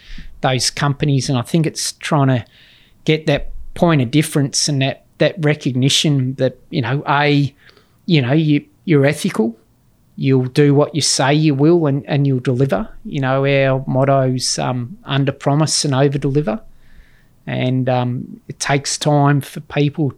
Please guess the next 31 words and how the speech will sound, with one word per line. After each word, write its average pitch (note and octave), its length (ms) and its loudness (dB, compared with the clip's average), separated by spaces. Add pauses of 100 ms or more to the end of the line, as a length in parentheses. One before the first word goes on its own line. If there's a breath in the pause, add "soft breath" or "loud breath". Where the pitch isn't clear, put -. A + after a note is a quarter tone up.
to D3 120 -4
appreciate D3+ 800 -2
that, F#3+ 300 -4 (260)
um, B2+ 420 -4
treating C#3 380 0
people C#3+ 580 -2 (1000 soft breath)
with D#3+ 220 2
respect D3+ 680 -2
and, C#3 320 0
and A#2+ 200 -4
being C3+ 280 0
genuine. D3+ 540 2
But C3+ 140 2
again, C#3 480 0
you B2+ 100 -2
know, B2+ 100 -2
you C3+ 160 0
meet C3 240 0
someone B2+ 380 0
for - 160 -12
the B2+ 80 -4
first - 480 -2
time, C#3+ 420 0
talk - 420 0
can D3+ 120 -4
be B2+ 140 -4
cheap, D3 400 -4 (120)
but, - 140 -8
you C#3+ 60 -4
know, B2 100 -2
you, C#3 260 -2